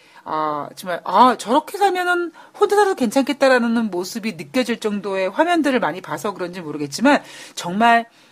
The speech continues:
어, 우리가 시간이 지나간 다음에 다시, 어,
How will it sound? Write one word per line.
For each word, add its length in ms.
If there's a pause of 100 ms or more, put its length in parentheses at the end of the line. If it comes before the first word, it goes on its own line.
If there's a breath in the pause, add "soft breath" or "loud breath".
(140 soft breath)
어, 120
우리가 380
시간이 320
지나간 400
다음에 500 (320 soft breath)
다시, 640 (440)
어, 560